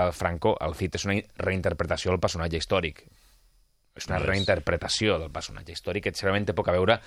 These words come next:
Speaker 1: amb la versió franquista del, del personatge.
Speaker 2: Mhm.
Speaker 1: Però al cinema, doncs, eh, al segle vint es considerava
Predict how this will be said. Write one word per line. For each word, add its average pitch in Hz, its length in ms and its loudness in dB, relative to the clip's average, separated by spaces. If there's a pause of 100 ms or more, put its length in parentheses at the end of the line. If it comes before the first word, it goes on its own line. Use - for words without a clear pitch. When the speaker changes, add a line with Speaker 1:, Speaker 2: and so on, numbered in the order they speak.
(220)
Speaker 1:
amb 98 160 0
la 87 80 4
versió 85 240 2
franquista 87 540 -2 (260)
del, 78 240 -14 (520)
del 85 140 -6
personatge. - 520 -12 (200)
Speaker 2:
Mhm. 78 280 -6 (180)
Speaker 1:
Però 165 220 10 (220)
al 127 200 8
cinema, 175 600 4
doncs, 113 540 2
eh, 101 320 6
al 107 160 4
segle 160 320 6
vint 165 260 4 (100)
es 127 120 0
considerava 131 560 4